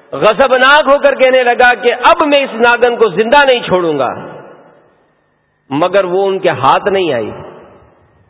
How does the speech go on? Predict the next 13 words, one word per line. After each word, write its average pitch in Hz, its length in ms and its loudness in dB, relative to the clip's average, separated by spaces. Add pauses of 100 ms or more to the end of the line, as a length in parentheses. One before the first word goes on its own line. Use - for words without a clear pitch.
(540)
جب 202 180 -2
کافی 226 320 2
عرصہ 247 320 0
گزر 233 340 2
گیا 196 240 2 (1300)
تو 196 100 0 (120)
سونے 254 340 0
کے 262 160 0 (140)
انڈا 262 340 2 (520)
نہ 190 280 0 (100)
ملنے 254 340 0
کی 240 180 -4
وجہ 226 280 0